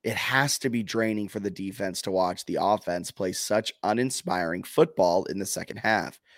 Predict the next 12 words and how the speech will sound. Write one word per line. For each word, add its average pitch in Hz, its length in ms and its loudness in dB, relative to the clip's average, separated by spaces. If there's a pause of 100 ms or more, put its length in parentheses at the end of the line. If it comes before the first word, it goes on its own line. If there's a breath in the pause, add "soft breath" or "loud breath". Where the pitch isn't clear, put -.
(240 soft breath)
We're 117 100 -4
gonna 165 160 6
keep 160 320 -2
playing 127 320 6
like 143 200 4
this 143 220 2
until 117 540 2
we 113 200 2
lose 101 680 4 (280)
because 110 400 0
of 73 100 -8
it. - 220 -16